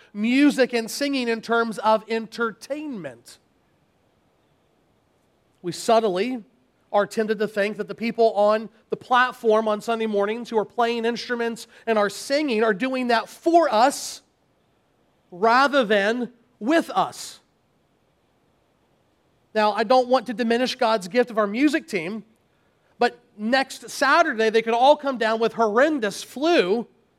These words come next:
and we could still show up and sing. No instruments, no people with microphones, no one on the platform, and we would still be able to make a joyful noise unto the Lord. It would just be just fine.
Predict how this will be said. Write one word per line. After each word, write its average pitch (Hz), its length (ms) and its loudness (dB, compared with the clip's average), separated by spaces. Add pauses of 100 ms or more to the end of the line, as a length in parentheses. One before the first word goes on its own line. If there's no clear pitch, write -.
(1120)
and 247 140 2
we 294 100 2
could 294 140 0
still 330 180 4
show 311 260 6
up 302 140 6
and 302 140 -4
sing. 370 360 4 (1300)
No 302 260 6
instruments, 330 760 -2 (800)
no 277 240 4
people 311 240 2
with 277 100 0
microphones, 277 720 0
no 294 220 4
one 320 100 0
on 294 60 -2
the 262 80 -4
platform, 269 600 0
and 254 140 -2
we 320 140 2
would 330 140 2
still 320 180 -4
be 269 140 -4
able 262 200 -6
to 254 140 -4
make 311 260 2
a 247 80 -8
joyful 269 460 -2
noise 277 340 0
unto 262 240 -4
the 269 140 -4
Lord. 294 400 0 (720)
It 214 60 -2
would 226 140 0
just 240 460 0
be 240 140 0
just 247 260 -2
fine. 294 340 -4